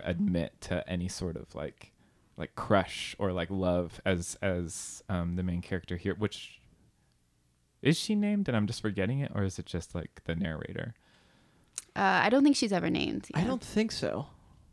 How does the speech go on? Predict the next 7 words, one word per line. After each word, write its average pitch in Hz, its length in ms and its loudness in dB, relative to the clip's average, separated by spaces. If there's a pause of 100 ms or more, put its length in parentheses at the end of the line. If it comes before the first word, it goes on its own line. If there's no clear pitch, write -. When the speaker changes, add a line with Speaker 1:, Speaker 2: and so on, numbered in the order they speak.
Speaker 1:
Um, 98 360 8
anyway, 90 340 0 (120)
but 123 200 4
you, 139 180 6
so 131 400 6
you, 139 520 4
uh, 110 320 8